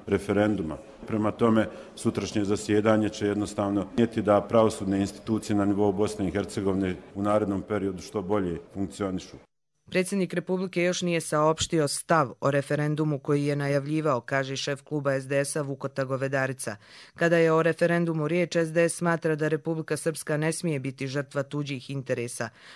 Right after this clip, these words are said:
Speaker 2: ali isto tako treba da studiozno raspravi odnos prema sudu i tužilaštvu B I H.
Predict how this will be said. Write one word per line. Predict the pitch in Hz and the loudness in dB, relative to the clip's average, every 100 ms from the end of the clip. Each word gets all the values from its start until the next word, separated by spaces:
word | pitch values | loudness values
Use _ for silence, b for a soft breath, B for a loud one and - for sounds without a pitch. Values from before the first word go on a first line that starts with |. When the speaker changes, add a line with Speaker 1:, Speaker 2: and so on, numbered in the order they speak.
| B | B
Speaker 2:
ali | 147 160 | 0 0
isto | 160 165 | 0 -2
tako | 160 165 180 | 0 0 0
treba | 165 160 156 147 | -2 0 2 2
da | 143 | 0
studiozno | 135 - 175 165 156 139 143 | -2 -4 -2 0 -2 -2 -2
raspravi | 147 151 160 147 139 | 0 -2 -4 -2 0
odnos | 135 143 - | 0 -4 -4
prema | - 127 | -2 -2
sudu | 120 - 139 143 143 | -2 -2 -2 0 -2
i | |
tužilaštvu | 139 123 123 123 127 - 139 | -2 -4 -4 -2 -2 -4 -6
B | 117 117 | -4 -4
I | 117 | -6
H. | - 113 | -6 -6